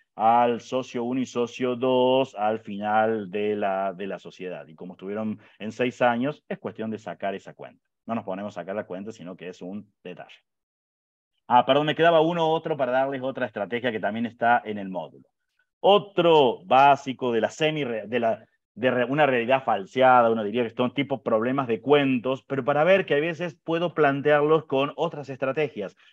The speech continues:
con gráficos, animarlos a que se presenten resoluciones de otra naturaleza. Me dice que compramos un paquete de galletitas, masitas, o como quieran llamarles.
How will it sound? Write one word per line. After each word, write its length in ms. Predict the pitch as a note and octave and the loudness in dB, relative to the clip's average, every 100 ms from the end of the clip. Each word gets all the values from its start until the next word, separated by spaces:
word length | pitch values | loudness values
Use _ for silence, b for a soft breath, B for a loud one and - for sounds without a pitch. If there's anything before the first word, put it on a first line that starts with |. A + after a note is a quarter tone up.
| _ | _
con 240 | A#2 A2 | -2 0
gráficos, 680 | B2 D#3 D#3 D3 B2 B2 A#2+ | 4 6 6 4 -4 -4 -6
animarlos 560 | A#2+ C3 D3 E3+ F3 D3+ | -4 -4 -2 -2 -2 -4
a 80 | B2+ | -8
que 100 | A2+ | -10
se 140 | F#2+ _ | -14 _
presenten 720 | A#2+ A#2 E3 E3+ E3+ F#3 F#3 b b | -2 -2 -2 -4 -2 -4 -4 b b
resoluciones 800 | A#2+ B2 A#2 A2+ B2 D#3 E3+ A#2 | -2 -2 -2 -6 -4 -6 -6 -6
de 180 | A#2 A#2 | -8 0
otra 340 | D3+ D3+ A#2 | 0 2 -2
naturaleza. 680 | G2+ F#2+ F#2+ E2+ D2+ _ - _ _ _ _ | -6 -8 -8 -12 -14 _ -20 _ _ _ _
Me 140 | B2+ | -2
dice 180 | F3 E3+ | -2 0
que 100 | D#3+ | 0
compramos 460 | C#3 C#3+ E3+ E3+ - | 0 4 4 2 -2
un 120 | D3 | -2
paquete 440 | B2 A#2 D3+ D3 | -2 2 0 0
de 80 | A#2+ | -2
galletitas, 720 | A2 G#2 F#2 C3+ D3 B2 A#2 | -4 -6 -10 -8 -8 -6 -8
masitas, 1040 | G2 F2+ - B2+ C3 - A2+ G#2 G2+ F#2+ F#2+ | -6 -12 -10 -6 -6 -6 -4 -2 -4 -6 -8
o 140 | F2 | -12
como 200 | F#2 F#2 | -12 -14
quieran 280 | A#2+ A#2 A2 | -8 -8 -6
llamarles. 680 | B2 D#3 E3 D#3 D3+ D3+ | -4 0 2 2 2 0